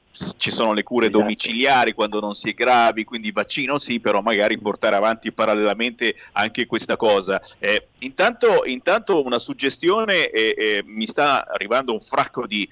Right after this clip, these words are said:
Speaker 1: di, di messaggistica e, e vi ringrazio. Eh, una suggestione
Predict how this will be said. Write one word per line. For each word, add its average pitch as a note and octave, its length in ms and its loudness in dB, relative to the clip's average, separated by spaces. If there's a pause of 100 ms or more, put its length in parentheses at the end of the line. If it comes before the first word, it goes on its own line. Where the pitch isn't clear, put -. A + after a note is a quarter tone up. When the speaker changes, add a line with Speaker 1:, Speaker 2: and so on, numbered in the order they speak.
(120)
Speaker 1:
di, - 300 -4
di A2+ 120 -10
messaggistica A#2 1080 -2
e, G2 160 0
e G2+ 100 -2
vi G#2+ 140 -2
ringrazio. A#2+ 640 0 (240)
Eh, A2 160 0
una B2 160 0
suggestione E3 760 -2